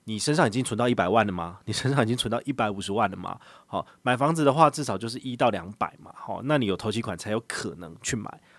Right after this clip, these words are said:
好，那银行也不太可能给你九成贷啦，哈，了不起就是七八成哦。那你的自付额越高，你要准备的资金就越多哈，所以这会是一个问题。好，那我们来算一下这个，比如说以一百五十万来讲，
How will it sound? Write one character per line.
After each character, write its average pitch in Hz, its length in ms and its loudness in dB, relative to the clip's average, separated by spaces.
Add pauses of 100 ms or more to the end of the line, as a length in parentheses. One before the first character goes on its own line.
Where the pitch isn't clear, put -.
好， 92 180 -10 (200)
那 185 120 2
银 151 180 -2
行 143 120 0
也 95 60 0
不 98 100 -6
太 139 120 2
可 107 120 -6
能 85 140 -8
给 107 100 -4
你 95 140 -6
九 85 160 -6
成 85 240 -12
贷 87 220 2
啦， - 80 -14
哈， 82 200 -10 (340)
了 107 100 0
不 147 60 0
起 120 120 -6
就 113 60 -2
是 127 60 -2
七 - 160 -2
八 107 200 0
成 - 260 -6
哦。 - 120 -16 (260)
那 151 180 4
你 110 160 -2
的 110 100 0
自 160 200 2
付 147 160 4
额 101 100 6
越 127 160 6
高， 107 160 2
你 92 80 -6
要 92 100 0
准 87 160 -6
备 98 140 -2
的 90 100 -2 (160)
资 113 200 -6
金 101 240 -4
就 107 120 -4
越 98 200 0
多 - 160 -12
哈， - 160 -14
所 123 120 -2
以 113 40 -2
这 131 120 -4
会 131 140 2
是 - 200 -2
一 98 40 -8
个 92 120 -8
问 101 140 -4 (100)
题。 - 240 -16 (340)
好， 95 160 -8
那 175 100 4
我 147 40 6
们 113 80 2
来 107 80 4
算 123 280 4
一 - 20 0
下 107 220 2
这 113 100 -4
个， 101 140 -2
比 95 80 -6
如 92 80 -2
说 120 160 -2
以 92 140 -4
一 160 60 -2
百 107 200 2
五 92 100 -4
十 95 160 -4
万 120 160 0
来 82 160 -4
讲， - 300 -4